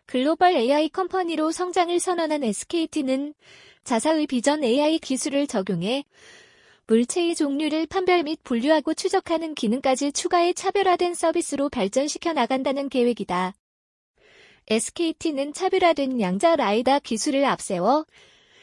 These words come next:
연평균 삼십칠 퍼센트 성장해 이천삼십 년 육 점 오 조 규모의 시장을 형성할 것으로 전망되는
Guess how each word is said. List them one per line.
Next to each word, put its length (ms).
연평균 580
삼십칠 540
퍼센트 440
성장해 580
이천삼십 600
년 240
육 140
점 180
오 120
조 140
규모의 440
시장을 540
형성할 500
것으로 340
전망되는 760